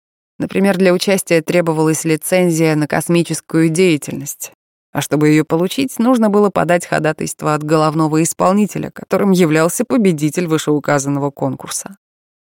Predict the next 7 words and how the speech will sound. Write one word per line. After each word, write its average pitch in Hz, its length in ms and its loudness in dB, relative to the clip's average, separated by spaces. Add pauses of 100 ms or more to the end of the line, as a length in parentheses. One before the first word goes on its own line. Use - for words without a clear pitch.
(320)
«Такой 165 400 0
вот 170 160 0
замкнутый 143 580 -4
круг», - 540 -10
разводит 147 540 -8
руками 143 320 -6
Сергей. 143 560 -10